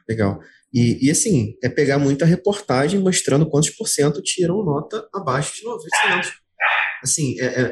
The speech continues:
é mostrar muito assim, ó, esse aqui é o teu calcanhar de Aquiles.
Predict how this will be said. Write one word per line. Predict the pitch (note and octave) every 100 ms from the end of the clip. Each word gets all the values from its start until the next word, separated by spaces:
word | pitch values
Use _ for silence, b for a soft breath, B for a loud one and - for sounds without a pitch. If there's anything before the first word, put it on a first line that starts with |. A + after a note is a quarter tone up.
| -
é | C3+
mostrar | C#3+ - E3
muito | F3+ F3
assim, | F3 -
ó, | E3 C3+
esse | B2+ -
aqui | E3 -
é | D#3+ E3+
o | E3+
teu | - D#3 D#3+
calcanhar | C#3 C#3+ D3
de | D3+
Aquiles. | - A2+ -